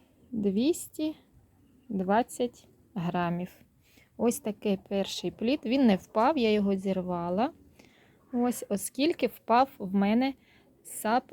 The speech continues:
оверліс плід. Теж зважимо.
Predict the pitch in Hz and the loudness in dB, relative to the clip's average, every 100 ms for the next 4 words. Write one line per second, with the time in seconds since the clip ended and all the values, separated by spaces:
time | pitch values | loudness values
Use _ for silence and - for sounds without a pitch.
0 | - 202 208 220 214 190 185 - - _ | -6 -2 -2 0 0 0 -2 -10 -20 _
1 | - 196 175 - - _ _ _ _ _ | -10 -4 -4 -6 -18 _ _ _ _ _
2 | _ _ _ _ _ _ _ _ - - | _ _ _ _ _ _ _ _ -6 -6
3 | 208 - 190 202 202 220 220 | -6 -8 -6 -6 -8 -6 -8